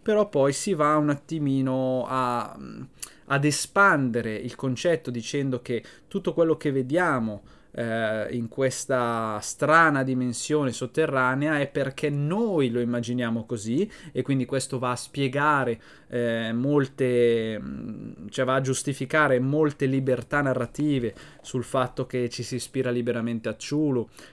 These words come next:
eh, a Cthulhu, scusate, ci si ispira, eh, liberamente all'inferno dantesco. Perché? Perché i nostri protagonisti hanno il concetto dell'inferno che è quello dantesco,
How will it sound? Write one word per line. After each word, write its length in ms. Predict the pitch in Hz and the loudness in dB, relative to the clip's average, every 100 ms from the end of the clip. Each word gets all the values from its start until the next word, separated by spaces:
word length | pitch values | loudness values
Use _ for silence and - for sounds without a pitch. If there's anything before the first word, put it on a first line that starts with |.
| - | -10
eh, 460 | 117 113 101 104 92 | -6 -4 -4 -4 -8
a 80 | |
Cthulhu, 400 | - - 131 120 | -10 -4 -2 -2
scusate, 520 | 110 - 113 107 104 110 | -4 -6 -6 -6 -6 -10
ci 200 | - 127 | -6 -8
si 140 | - | -6
ispira, 480 | 131 - 135 127 123 - - - | -8 -4 0 0 -2 -8 -20 -6
eh, 360 | 127 120 117 | 0 4 4
liberamente 1080 | 120 123 127 123 123 127 120 127 120 107 - _ _ _ - - | 2 0 2 2 2 0 0 2 0 0 -10 _ _ _ -18 -6
all'inferno 540 | 131 131 123 131 127 123 | 0 0 0 0 0 0
dantesco. 720 | 117 117 160 170 - - 117 | 0 0 4 6 4 0 -4
Perché? 400 | 131 131 - 147 | 0 -2 0 0
Perché 280 | 120 117 123 | -2 -2 -2
i 80 | 127 | 0
nostri 400 | 147 139 131 123 | -2 -2 -4 -6
protagonisti 720 | 127 135 160 135 120 - 147 | -4 -4 -2 -4 -4 -2 0
hanno 260 | 131 127 | 0 0
il 220 | 120 127 123 | 0 -2 -2
concetto 760 | 139 131 131 - 156 143 131 | -2 -2 -2 0 0 0 -2
dell'inferno 640 | 120 143 151 127 113 127 127 | -2 -2 -4 -4 -4 -4 -4
che 140 | 123 | -6
è 60 | - | -4
quello 220 | 110 107 | -4 -4
dantesco, 640 | 107 110 160 147 - - | -6 -4 -2 -4 -6 -14